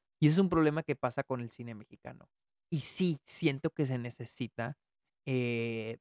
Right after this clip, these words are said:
el apoyo del gobierno. Y, y más porque, digo,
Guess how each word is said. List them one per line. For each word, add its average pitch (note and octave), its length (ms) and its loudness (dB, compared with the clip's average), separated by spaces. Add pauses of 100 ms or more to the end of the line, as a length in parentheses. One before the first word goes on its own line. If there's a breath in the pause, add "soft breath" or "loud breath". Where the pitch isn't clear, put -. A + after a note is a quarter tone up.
el C3 160 0
apoyo B2 380 0
del B2 140 2
gobierno. - 400 -8 (2250)
Y, F#3 200 0
y G3+ 60 4
más A#3 240 2
porque, D#4+ 560 0
digo, A3 400 -2